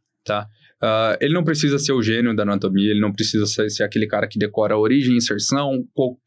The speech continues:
cada raminho, o que que tá acontecendo. Mas ele precisa ter uma noção espacial e tridimensional muito boa.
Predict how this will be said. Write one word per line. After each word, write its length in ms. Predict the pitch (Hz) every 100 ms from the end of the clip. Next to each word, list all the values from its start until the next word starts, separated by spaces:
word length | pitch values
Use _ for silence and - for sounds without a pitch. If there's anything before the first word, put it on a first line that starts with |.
| _ _ -
cada 320 | 139 147 147
raminho, 540 | 123 143 143 165 170
o 80 | 160
que 140 | 151 147
que 100 | -
tá 80 |
acontecendo. 600 | 139 - 123 123 - 98 98 - - -
Mas 200 | - 113
ele 100 | 131
precisa 400 | 135 131 143 127
ter 80 | 123
uma 160 | 127 127
noção 340 | 120 - 143
espacial 520 | 147 151 127 - 123
e 80 | 123
tridimensional 680 | 127 127 131 123 - 113 120
muito 240 | 123 120
boa. 300 | 117 92 85